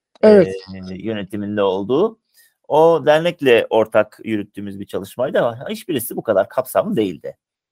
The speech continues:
Speaker 1: Evet, evet. Muhakkak.
Speaker 2: Yani burada üç dört gün dışarıdaydık. Yani bir otel etkinliği, bir toplantı falan formatı yoktu yani. Bu yönüyle farklıydı.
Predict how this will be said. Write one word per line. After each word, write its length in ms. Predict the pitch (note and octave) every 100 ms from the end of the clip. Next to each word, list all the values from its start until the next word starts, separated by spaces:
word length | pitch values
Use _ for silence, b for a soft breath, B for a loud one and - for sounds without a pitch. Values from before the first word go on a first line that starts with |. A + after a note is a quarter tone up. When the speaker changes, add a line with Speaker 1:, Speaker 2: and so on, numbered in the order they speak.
| _ _ -
Speaker 1:
Evet, 340 | G3 E3+ C#3 _ _
evet. 220 | - D#3 C3 _ _ _
Muhakkak. 340 | G3+ E3 D3+ -
Speaker 2:
Yani 320 | - - _ _
burada 380 | A#2 D#3+ B2+ C#3+
üç 180 | C#3 -
dört 260 | B2+ A2
gün 200 | D#3 F3
dışarıdaydık. 800 | C#3 - A#2 G#2+ A2+ G2 F2+ -
Yani 500 | G#2 F#2 F#2 F#2+ - - G#1 A#1+ _ _ _ _ _ -
bir 100 | D3+
otel 340 | - B2 D#3+ E3+
etkinliği, 420 | A#2 - G#2+ G#2+
bir 80 | C3+
toplantı 460 | C3 D3 C#3+ C3+
falan 340 | C#3+ B2+ C3 B2+
formatı 340 | C3 C3 C3+
yoktu 380 | C3+ B2+ B2 -
yani. 300 | E2 D2 F2
Bu 60 | A#2+
yönüyle 360 | A2+ F#2+ E2+
farklıydı. 720 | - D#2+ D#2 - D#2+ - -